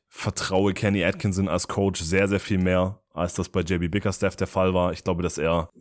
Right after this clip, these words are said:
jemanden wie Jared Allen zum Beispiel, mit dem er ja in Brooklyn schon zusammengearbeitet hat, aber dass er einfach generell dieses Team, was das Scheme angeht, was die individuellen Performances angeht, was die Synergien der Spieler untereinander angeht, ich glaube,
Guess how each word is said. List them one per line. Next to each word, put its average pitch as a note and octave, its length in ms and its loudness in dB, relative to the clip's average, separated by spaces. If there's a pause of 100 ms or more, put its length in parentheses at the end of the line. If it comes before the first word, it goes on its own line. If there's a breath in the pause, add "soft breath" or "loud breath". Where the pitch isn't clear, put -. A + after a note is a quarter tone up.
(160)
jemanden D#2+ 560 -2
wie D#2+ 340 0
Jared E2+ 260 0
Allen F2+ 220 0
zum F#2 120 -2
Beispiel, F2+ 260 -2
mit E2 120 -2
dem E2+ 100 0
er E2+ 80 2
ja E2 100 0
in E2 80 0
Brooklyn F#2+ 300 -2
schon F#2+ 140 -4
zusammengearbeitet F2+ 840 0
hat, F2 180 -2
aber E2 180 -2
dass F2 140 -2
er D#2+ 80 0
einfach - 240 -8
generell E2 420 0
dieses D#2+ 500 -2
Team, F#2 560 2
was E2+ 140 0
das - 280 2
Scheme A#2+ 240 2
angeht, F#2 460 2
was E2+ 160 -6
die F2+ 280 0 (140)
individuellen F#2+ 580 2
Performances F2+ 540 -2
angeht, D#2+ 320 -2
was D#2 100 -6
die F#2 100 -2
Synergien G2 580 2
der G2 100 2
Spieler E2 580 -2
untereinander F#2+ 540 2
angeht, D#2+ 360 0
ich - 160 -10
glaube, E2 260 -2